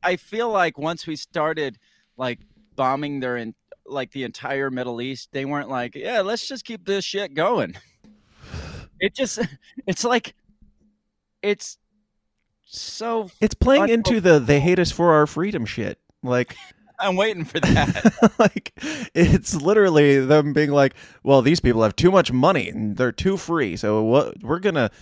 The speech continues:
Speaker 2: sacrifice our country, uh, in a war so that they will be le-," like, wh-, I
Speaker 1: I
Speaker 2: don't
Speaker 1: mean,
Speaker 2: know.
Speaker 1: we
Speaker 2: What do, what do, what does Al Qaeda or what does Afghanistan or what does the Taliban or anybody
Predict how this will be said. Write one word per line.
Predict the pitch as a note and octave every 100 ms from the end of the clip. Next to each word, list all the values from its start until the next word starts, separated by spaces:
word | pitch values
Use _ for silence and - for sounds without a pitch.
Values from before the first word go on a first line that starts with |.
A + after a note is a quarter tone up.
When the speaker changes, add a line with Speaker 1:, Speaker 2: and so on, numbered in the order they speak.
| _ -
Speaker 2:
sacrifice | - D3+ E3+ E3 - C#3 C3+ -
our | C3 D3+
country, | - E3 D#3 B2+ A2 G#2+ - _ _ _
uh, | B2+ A#2+ A2+ A2
in | C#3 C3+
a | A#2+
war | C3+ F3 A2+ G2 A2 _ _
so | - - C3+ A#2+
that | A#2+ A2+ A2 - - _ _ _ -
they | G#2+ G2+ B2 C3+
will | C#3 C3+ B2+
be | C#3+ B2+ C3 -
le-," | A#2+ A#2 A#2 E2+
like, | A#2 A2+ - _ _ _ _ _ -
wh-, | D3 G2+ - -
I |
Speaker 1:
I | F#3+
Speaker 2:
don't | G3
Speaker 1:
mean, |
Speaker 2:
know. | D3 A2
Speaker 1:
we | D#3
Speaker 2:
What |
do, | G#3+ G#3
what | F3+
do, | A3 A3+ A3 - -
what | D3 G3
does | G3+
Al | E3 F3
Qaeda | - D#3+ E3 D#3+ D3+
or | C#3 C3+
what | D#3
does | D3+ C3+
Afghanistan | B2+ B2+ C#3 C#3+ D3 C#3+ C#3+ C#3
or | A#2+ A2+
what | B2
does | A#2
the | G#2
Taliban | C3 B2 C3 C3
or | A#2
anybody | B2 D3 B2 A2+